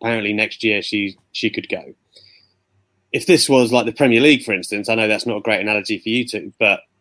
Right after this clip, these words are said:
you don't let your top guy get to within a year, basically, a final season. You would sell them in that, that summer, or you would, you would lock them up two or three years before. I think because of the situation with the business right now,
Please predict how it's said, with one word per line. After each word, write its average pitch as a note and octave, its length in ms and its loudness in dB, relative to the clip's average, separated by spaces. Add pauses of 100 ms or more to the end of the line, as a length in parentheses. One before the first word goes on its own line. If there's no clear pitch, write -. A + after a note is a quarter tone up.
(120)
you A#2+ 120 0
don't A#2 240 2
let G2+ 220 0
your G2 140 -2 (120)
top - 220 -6 (140)
guy G2+ 320 2
get G#2 240 -4
to A2+ 100 -4
within G#2 180 -2
a G#2 40 -2
year, G#2 360 -2 (160)
basically, G2+ 560 -6
a G#2 60 -8
final G#2 340 -4
season. G2+ 440 0
You A2 100 0
would A2+ 120 0
sell B2 240 2
them G#2+ 160 0
in G#2+ 80 -2
that, A2 160 0 (140)
that A2 180 -2
summer, G#2 420 -2 (800)
or A2+ 80 0
you G#2 100 -4
would, G#2+ 220 -6
you A#2+ 160 -6
would A#2+ 80 -2
lock B2 160 0
them A2 120 -2
up G#2+ 140 -4
two - 180 -4
or G#2 60 -2
three G#2 200 -6
years F#2+ 120 -6
before. - 300 -20 (960)
I C#3+ 80 2
think C#3 400 2
because C3 320 2
of A2 140 -4
the A2+ 80 -2
situation A#2 1080 0 (600)
with C3 220 0
the D3 60 -2
business A2 480 -2
right G#2 180 -8
now, F2+ 300 -16